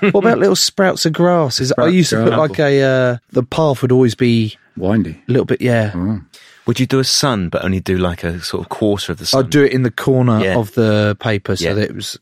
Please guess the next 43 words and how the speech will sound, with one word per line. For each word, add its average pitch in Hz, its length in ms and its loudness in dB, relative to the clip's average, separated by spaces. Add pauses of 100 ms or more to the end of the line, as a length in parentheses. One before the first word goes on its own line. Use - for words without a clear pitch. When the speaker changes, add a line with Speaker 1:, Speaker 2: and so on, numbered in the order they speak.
(120)
Speaker 2:
angled 107 260 -6
like 104 140 -6
that, 90 140 -6
and 104 120 -6
then 104 140 -2
obviously 101 340 -8
Speaker 3:
Couple - 240 -10
of 82 60 -2
rays. 82 400 -4
Speaker 2:
couple 113 260 -4
of 101 60 0
rays 101 320 -2
out. 101 240 -2
There'd 113 160 0
always 127 160 4
be 117 120 -2
clouds, 110 600 -4 (500)
and 123 140 0
then 123 120 2
I 123 60 2
would 123 200 4
always 120 240 2
put - 160 -2
a - 40 -6
chimney 104 540 0 (240)
with 120 140 -2
then 107 180 0
another 110 460 0
little 110 420 0 (120)
bit - 200 -4
coming 117 260 0
out 104 140 0
the - 80 -12
chimney. 95 380 -4
So - 180 -8
it's - 160 -4
the 117 80 -10
chimney 113 360 0
and 104 120 -2
then 104 120 0
Speaker 3:
Oh, - 20 0
Speaker 2:
the 135 80 0
Speaker 3:
like 104 80 0